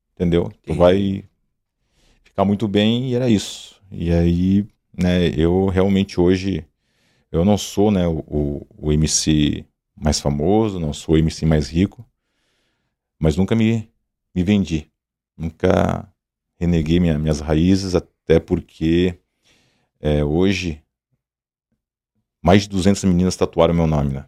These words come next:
Speaker 2: Hã?
Speaker 1: Mais de duzentas meninas já tatuaram meu nome. É, então isso
Speaker 2: Ô, Licurgo, tu ouviu isso?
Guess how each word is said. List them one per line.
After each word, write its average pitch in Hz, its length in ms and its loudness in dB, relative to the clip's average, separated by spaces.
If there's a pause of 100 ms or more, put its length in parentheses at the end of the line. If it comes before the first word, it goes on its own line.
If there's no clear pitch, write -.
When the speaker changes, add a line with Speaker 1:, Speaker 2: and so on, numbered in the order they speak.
(480)
Speaker 2:
Hã? 170 260 2 (420)
Speaker 1:
Mais 82 260 0
de 95 60 -8
duzentas 95 840 -2
meninas 87 460 0
já 90 100 0
tatuaram 90 420 0
meu 98 140 0
nome. 87 320 0 (1300)
É, 67 480 -2
então 73 400 -2
isso 82 160 0
Speaker 2:
Ô, - 20 2
Licurgo, 254 600 0 (2750)
tu 190 120 -8
ouviu 151 240 -2
isso? - 260 -6